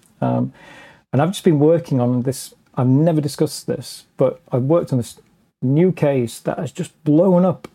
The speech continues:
into incredible proportions. And essentially what happened was, this is Mexico, Missouri. Now, to me as an Englishman, that means nothing to me. I don't know <laughs> Mexico, Missouri, but apparently it was on the, uh,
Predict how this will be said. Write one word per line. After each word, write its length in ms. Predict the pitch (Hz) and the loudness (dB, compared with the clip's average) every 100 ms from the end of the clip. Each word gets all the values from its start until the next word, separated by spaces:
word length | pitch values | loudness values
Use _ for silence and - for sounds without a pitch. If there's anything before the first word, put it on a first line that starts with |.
| _ - - | _ -12 -2
into 480 | 151 135 147 131 - | 0 0 0 -2 -2
incredible 1040 | 147 135 - - 285 302 196 143 120 110 - _ _ _ | -6 -6 -12 -8 -6 -2 0 0 0 -2 -10 _ _ _
proportions. 920 | - - 147 165 - 110 - - - _ _ - _ _ _ _ _ - | -4 2 2 2 -4 -10 -12 -14 -18 _ _ -20 _ _ _ _ _ -2
And 100 | 160 | 0
essentially 600 | 170 240 254 226 139 120 | 0 2 2 0 0 0
what 320 | 135 196 165 | 2 0 -2
happened 380 | 175 - 139 117 | -4 -2 -4 -4
was, 420 | 113 - - - _ _ _ _ _ _ | -6 -10 -16 -20 _ _ _ _ _ _
this 160 | 170 165 | -2 0
is 100 | 151 | 2
Mexico, 560 | 170 196 - 165 156 147 | 0 0 -2 0 2 2
Missouri. 600 | 143 127 127 117 113 120 _ _ _ _ | 0 0 0 0 -4 -12 _ _ _ _
Now, 220 | 123 123 117 | -2 -2 -2
to 140 | - | 0
me 120 | 156 | 2
as 120 | 160 135 | 2 2
an 60 | |
Englishman, 460 | 131 127 - 127 131 | 0 0 -2 0 0
that 120 | 123 | -2
means 300 | 117 117 110 | -4 -4 -2
nothing 340 | 113 117 123 117 | 0 0 -4 -6
to 120 | 113 | -4
me. 220 | 117 123 | -6 -4
I 80 | 123 | -4
don't 200 | 123 131 | -4 -2
know 160 | 120 117 | 0 2
<laughs> 120 | 139 | 0
Mexico, 320 | 135 - 120 | -2 -2 0
Missouri, 480 | 113 110 123 123 139 | 0 -2 -2 -2 -2
but 240 | 135 - - - - - | -2 -4 -8 -20 -20 -14
apparently 380 | - 139 165 151 | -4 0 2 0
it 60 | 151 | 0
was 120 | 135 | 2
on 300 | 135 131 131 _ _ | 2 2 0 _ _
the, 420 | 135 127 127 127 - _ 135 | 0 0 0 -2 -6 _ -4
uh, 260 | 123 127 | -4 -4